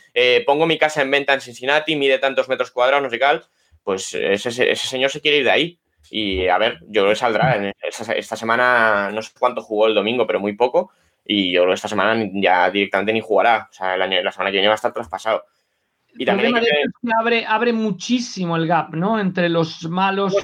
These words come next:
Speaker 1: Bueno.
Speaker 2: los malos, entre comillas, y los buenos, ¿no?
Speaker 1: Bueno, pero un equipo malo O sea, los Bengals, que van, eh, con el récord que tienen, pues, prefieren una quinta ronda que a Dunlap, o una,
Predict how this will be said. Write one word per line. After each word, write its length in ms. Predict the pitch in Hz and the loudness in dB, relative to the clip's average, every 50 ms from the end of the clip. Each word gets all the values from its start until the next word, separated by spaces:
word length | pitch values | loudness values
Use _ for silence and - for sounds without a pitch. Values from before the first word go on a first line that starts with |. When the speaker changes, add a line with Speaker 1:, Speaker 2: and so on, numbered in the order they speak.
| - | 0
Speaker 1:
Bueno. 160 | 156 165 180 175 | 0 0 0 0
Speaker 2:
los 120 | 175 170 - - | -2 -4 -4 -4
malos, 360 | 190 196 202 214 220 202 - | -2 0 0 2 0 0 -2
entre 220 | 226 202 208 208 196 | -2 -2 -2 -2 0
comillas, 440 | 202 190 202 202 214 220 196 - | 0 -2 0 0 2 0 0 0
y 60 | 214 190 | -2 -2
los 180 | 165 156 139 | -2 -2 -2
buenos, 520 | 139 147 151 147 143 135 131 131 - - 160 | -2 -2 -2 -2 -4 -6 -8 -12 -10 -10 -8
¿no? 120 | 180 220 | -6 -4
Speaker 1:
Bueno, 220 | 254 190 170 175 190 | 0 0 2 2 2
pero 400 | 190 151 131 120 113 107 107 101 | 2 2 2 2 4 2 2 2
un 120 | - 127 135 | 0 0 0
equipo 280 | 135 147 143 135 135 135 | 0 0 0 0 2 2
malo 520 | 139 147 147 151 151 156 180 233 - _ _ _ _ _ _ _ _ _ - | 2 2 2 2 2 0 -2 -4 -8 _ _ _ _ _ _ _ _ _ -4
O 60 | - | -2
sea, 0 | |
los 160 | 95 104 107 101 | 0 0 0 0
Bengals, 340 | 127 147 151 135 110 - | 0 0 2 0 0 0
que 80 | - 104 | -2 -4
van, 320 | 104 107 110 120 120 120 - - - 120 | -4 -2 -2 -4 -6 -8 -8 -8 -6 -4
eh, 240 | 117 113 113 110 107 | -2 0 0 -2 -2
con 80 | 113 117 | -2 -2
el 100 | 113 110 | 0 0
récord 260 | 117 113 123 120 117 | 0 0 0 0 0
que 120 | 123 120 | -2 -2
tienen, 340 | 117 127 131 139 147 151 151 | 0 0 2 2 2 0 0
pues, 320 | - 120 110 - - - _ - _ _ _ _ _ _ _ _ _ _ - - - - _ | 2 0 0 0 -2 -8 _ -20 _ _ _ _ _ _ _ _ _ _ -18 -18 -18 -14 _
prefieren 440 | - 104 95 - 117 123 143 147 156 | -10 -10 -4 -2 0 0 2 2 2
una 560 | 160 156 135 123 107 107 104 101 101 95 - | 2 2 2 2 2 4 4 2 2 0 -2
quinta 260 | - 117 113 113 110 98 | -4 -6 -2 0 0 2
ronda 380 | 104 113 113 113 107 101 98 | 2 2 2 2 2 0 0
que 180 | 98 95 95 92 | 0 0 0 0
a 120 | 90 87 | 2 2
Dunlap, 480 | 101 135 160 147 104 87 80 - - 101 | 2 0 0 0 0 0 -2 -2 -4 -6
o 200 | 92 98 98 98 | -4 -4 -4 -2
una, 480 | 101 113 113 107 104 104 98 95 92 | -2 0 2 2 2 2 0 0 -4